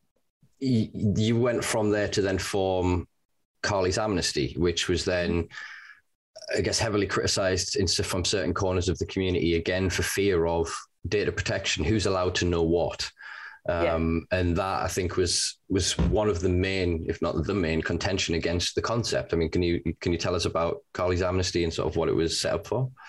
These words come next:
Speaker 2: Yeah, so I suppose it was just like a, it was just like, what can I do with a shit situation? That's one thing, I suppose, as a creative.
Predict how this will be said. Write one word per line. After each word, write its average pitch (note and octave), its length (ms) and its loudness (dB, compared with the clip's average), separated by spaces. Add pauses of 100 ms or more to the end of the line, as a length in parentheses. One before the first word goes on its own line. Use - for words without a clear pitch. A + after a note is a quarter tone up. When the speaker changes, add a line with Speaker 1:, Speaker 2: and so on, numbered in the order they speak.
(140)
Speaker 2:
Yeah, C4 440 2
so C4 600 2 (260)
I C4 40 -2
suppose E4 400 2
it C4 80 2
was B3 120 2
just B3+ 220 -2
like A3 180 0
a, G#3 320 2 (100)
it G3 60 0
was F#3+ 140 0
just B3 160 -2
like, G#3 160 0
what E3+ 280 0
can G#3 140 0
I F#3 120 2
do F#3 220 2
with E3+ 140 2
a D3+ 40 0
shit - 280 -2
situation? D3+ 640 -2
That's F3 160 0
one G#3+ 240 2
thing, G3+ 240 0
I F3 40 0
suppose, F3 420 -2
as D#3+ 120 0
a E3+ 80 2
creative. E3+ 720 0